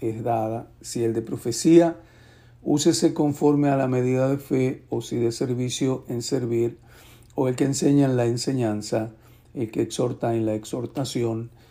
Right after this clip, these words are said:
el que reparte con liberalidad, el que preside con solicitud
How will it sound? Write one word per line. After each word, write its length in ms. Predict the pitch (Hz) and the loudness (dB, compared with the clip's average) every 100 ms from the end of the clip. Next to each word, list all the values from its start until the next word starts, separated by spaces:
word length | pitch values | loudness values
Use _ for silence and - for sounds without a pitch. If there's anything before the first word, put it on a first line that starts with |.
| - - | -18 -6
el 180 | 120 | -4
que 120 | 110 120 | -2 -2
reparte 680 | 117 110 135 131 135 123 | -2 2 0 0 -4 -6
con 280 | - 107 110 | -6 -4 -2
liberalidad, 760 | 127 139 139 139 135 117 117 - - - - | -2 0 0 0 0 0 -2 -6 -18 -20 -10
el 180 | 147 117 | -6 -4
que 120 | 123 | -4
preside 500 | 127 123 143 139 131 | -2 -2 2 2 2
con 220 | 127 120 | -2 -4
solicitud 720 | 117 117 117 131 120 120 113 | -4 -4 -4 -6 -6 -2 -2